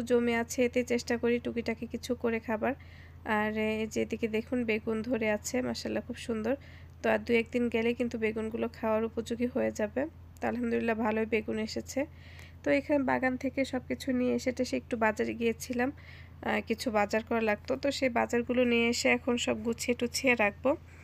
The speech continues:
তো এদিকে সংসারে যা টুকিটাকি লাগে সেগুলোই নিয়ে এসেছি,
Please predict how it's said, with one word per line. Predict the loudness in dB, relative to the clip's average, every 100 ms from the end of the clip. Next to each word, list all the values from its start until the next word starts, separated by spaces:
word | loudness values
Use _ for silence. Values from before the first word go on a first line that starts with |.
| -16 -16 -16 -16
তো | 0 0
এদিকে | 2 2 2
সংসারে | 4 2 2 2 4
যা | 4
টুকিটাকি | 2 0 0 0 2 4
লাগে | 4 4
সেগুলোই | 2 0 2 4 4
নিয়ে | 4 0
এসেছি, | 0 -4 -2